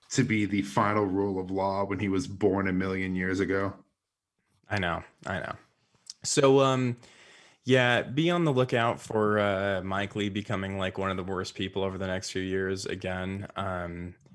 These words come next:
Speaker 2: he's, I think he's gonna take over Rand Paul's, uh, slot for being, like, that libertarian guy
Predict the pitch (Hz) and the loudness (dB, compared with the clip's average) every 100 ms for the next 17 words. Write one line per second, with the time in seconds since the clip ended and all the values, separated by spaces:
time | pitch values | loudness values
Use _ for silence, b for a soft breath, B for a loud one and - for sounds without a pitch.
0 | - _ - 110 110 104 - - - 107 | -20 _ -2 -2 0 -2 -2 -6 -8 -6
1 | - 127 127 113 113 98 - 107 95 98 | -4 -4 -2 -2 0 -2 -2 -4 -2 -2
2 | 98 92 90 87 90 - 90 90 87 87 | -2 -4 -4 -4 -6 -4 -2 0 0 -4
3 | 85 - - - 87 85 85 87 87 - | -6 -10 -8 -4 -2 -2 -4 -4 -8 -12
4 | - - 90 90 90 - 92 95 90 90 | -8 -6 -4 -4 -6 -8 -6 -6 -6 -6
5 | 87 82 82 85 80 - 95 95 87 90 | -8 -6 -4 -4 -4 -6 -8 -6 -4 -6
6 | - 87 90 87 87 87 90 90 90 | -6 -8 -8 -8 -8 -8 -6 -6 -8